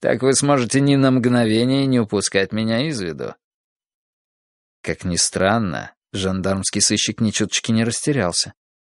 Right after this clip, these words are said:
Весь его вид говорил о том, что он видал и не таких наглецов, и не такие чудеса.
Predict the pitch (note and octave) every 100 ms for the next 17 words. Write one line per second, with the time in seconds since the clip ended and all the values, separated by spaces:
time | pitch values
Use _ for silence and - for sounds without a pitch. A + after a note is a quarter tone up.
0 | _ _ - C3 - C#3+ C#3+ D#3+ C#3 C3+
1 | C3+ C3+ C3 B2 D3+ C3+ - C#3 D3 D3
2 | D3 D3 D#3 D#3 - C#3+ - F#2+ A2 C#3
3 | C3+ C#3 B2 - D#2+ - - C3 D3 C#3+
4 | B2 G2+ F2+ F2+ G2 - G2+ A2 - C#3+
5 | A2